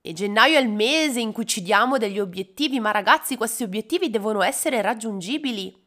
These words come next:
devono essere onesti verso noi stessi. "E Elena, brava, ma come faccio a capire se l'obiettivo che io mi do è raggiungibile?" Beh, sbagliando. <laughs> Eh sì. E sbaglierete, e sbaglio anch'io,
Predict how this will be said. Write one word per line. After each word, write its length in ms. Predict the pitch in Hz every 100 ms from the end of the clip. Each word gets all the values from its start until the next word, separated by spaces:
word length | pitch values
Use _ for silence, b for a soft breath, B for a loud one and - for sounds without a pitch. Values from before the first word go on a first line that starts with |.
| _ _
devono 300 | - 233 262
essere 360 | 269 - 311 -
onesti 640 | 240 233 277 392 - -
verso 340 | 202 208 - 208
noi 100 | 202
stessi. 640 | - 202 - - - - _ _ _ _ _ _ _ _
"E 100 | 262
Elena, 420 | 262 262 277 220
brava, 400 | 185 214 247 233
ma 100 | 220
come 140 | 233
faccio 220 | 233 262 359
a 20 |
capire 320 | 349 339 339
se 140 | 330
l'obiettivo 480 | 320 262 330 311 302
che 100 | 330
io 160 | 302 294
mi 120 | 262
do 100 | 233
è 80 | 240
raggiungibile?" 800 | 240 202 233 202 208 180 185 190
Beh, 120 | 440
sbagliando. 720 | 381 370 381 214 269 254 -
<laughs> 400 | - - - - _ -
Eh 80 | 427
sì. 320 | - 254 - _ _ _ B B B B
E 160 | 330
sbaglierete, 800 | 208 214 202 190 170 160 165 392
e 80 | -
sbaglio 460 | 165 143 170 165 165
anch'io, 720 | 151 170 - 131 131 175